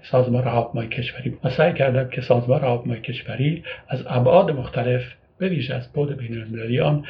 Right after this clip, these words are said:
ارتقای لازم را پیدا کند. متاسفانه در این فرصت اندک شمارش اقدامات انجام شده میسر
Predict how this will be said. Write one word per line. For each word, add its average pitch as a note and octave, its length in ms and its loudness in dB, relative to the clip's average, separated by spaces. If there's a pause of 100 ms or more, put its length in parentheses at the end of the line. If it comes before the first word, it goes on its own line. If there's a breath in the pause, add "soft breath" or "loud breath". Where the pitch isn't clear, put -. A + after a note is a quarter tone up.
(180 loud breath)
ارتقای A#2+ 400 0
لازم A2 380 -4
را A#2 100 -2
پیدا B2+ 380 0
کند. - 160 -6 (580 loud breath)
متاسفانه D3+ 480 4
در E3+ 100 6
این E3+ 120 -2
فرصت B2+ 380 4
اندک D3 400 -2
شمارش B2 480 0
اقدامات B2 680 -4
انجام - 440 -10
شده C3 220 0
میسر B2+ 580 2